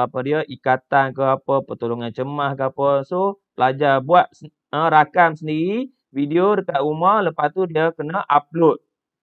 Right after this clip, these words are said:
Okey, kena upload. So, kita boleh tekan file upload. Ha, okey, so dia bagi tahu. Ha, so yang ni responder will be required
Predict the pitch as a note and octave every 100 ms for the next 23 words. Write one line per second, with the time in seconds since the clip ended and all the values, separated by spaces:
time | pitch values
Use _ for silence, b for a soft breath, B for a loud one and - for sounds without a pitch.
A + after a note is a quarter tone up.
0 | _ _ _ _ _ C3+ C3 G#2 G#2 B2+
1 | B2+ C3 C3+ D#3 F#3 A#3 C#4 - _ _
2 | _ _ _ _ F3 F#3 F#3 F#3 F3 C#3+
3 | D3 C3 C#3+ D3 C#3 D3+ D3 C#3+ - E3
4 | D#3+ D#3+ D#3+ D#3 D#3 D3+ - C3+ C3+ C#3+
5 | C#3 A#2+ - _ _ _ _ _ _ _
6 | _ - G#2 G#2+ G#2 G2+ C3 C#3+ F3 F3+
7 | A#2+ A#2 A#2 A#2 A#2+ A#2 - C3 D3+ F#3
8 | G3 _ _ _ - B2+ F3 G3+ _ _
9 | C#3+ C#3 C#3+ D#3 D3+ - D#3 D#3+ D#3+ D#3+
10 | E3+ _ _ _ _ _ - C3+ C3+ C#3
11 | D3 D3 C3+ C3 C#3 C#3 D3 C#3+